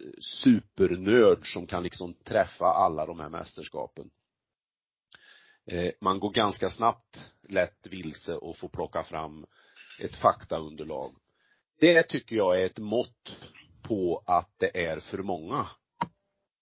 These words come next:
mästerskap, att inte varje mästerskap får den status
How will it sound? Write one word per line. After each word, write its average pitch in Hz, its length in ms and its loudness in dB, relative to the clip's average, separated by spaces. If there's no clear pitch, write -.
mästerskap, 101 760 -4
att 92 140 -2
inte 98 320 -8
varje 90 360 2
mästerskap 85 600 -10
får 82 320 -10
den 82 160 -6
status 76 600 -10